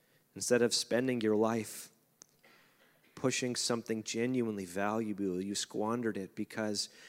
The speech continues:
you allowed yourself, we allowed ourselves to be distracted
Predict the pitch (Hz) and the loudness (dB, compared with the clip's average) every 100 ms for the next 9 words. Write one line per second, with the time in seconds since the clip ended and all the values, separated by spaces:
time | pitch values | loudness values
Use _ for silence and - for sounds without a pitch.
0 | _ - 110 110 110 135 117 104 - 80 | _ -2 0 2 2 -2 -4 -6 -4 -6
1 | 90 117 110 104 110 123 107 98 - 90 | -8 -2 0 0 0 2 0 -2 -6 -6
2 | 98 - 98 104 87 - - 101 107 - | -8 -10 -10 -8 -6 -6 -4 -4 -4 -8
3 | 101 98 | -14 -14